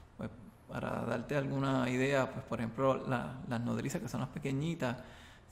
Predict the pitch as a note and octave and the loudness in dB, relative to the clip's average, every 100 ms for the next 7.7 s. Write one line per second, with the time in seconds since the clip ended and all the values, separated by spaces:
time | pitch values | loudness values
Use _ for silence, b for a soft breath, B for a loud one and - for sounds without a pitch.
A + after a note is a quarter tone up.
0 | - - B2 A#2+ B2+ C3+ C#3 C3 C3 B2+ | -8 -2 2 4 4 4 4 6 6 6
1 | B2+ B2 A#2+ A#2 A#2 A#2 A#2+ A2+ B2 B2 | 6 6 4 4 2 2 2 4 4 2
2 | B2 - - - - - - - - - | -2 -10 -16 -20 -20 -20 -20 -20 -20 -20
3 | - B2+ B2 B2 A#2+ B2+ B2 - A#2 A#2 | -6 0 2 2 2 2 0 0 0 2
4 | A2 G#2 G#2 C3+ C#3 C#3+ C#3 C#3 B B | 0 0 0 4 8 8 6 2 B B
5 | B B - A#2+ A#2 B2 B2+ C3+ B2 A#2+ | B B -2 2 4 4 4 2 2 4
6 | B2 A#2+ B2 A#2+ B2 A2+ A2+ A2+ A2 A#2 | 2 2 2 4 4 4 2 2 4 6
7 | C3+ A#2+ A#2 G#2+ A2+ A2+ A2+ | 8 8 4 0 0 2 0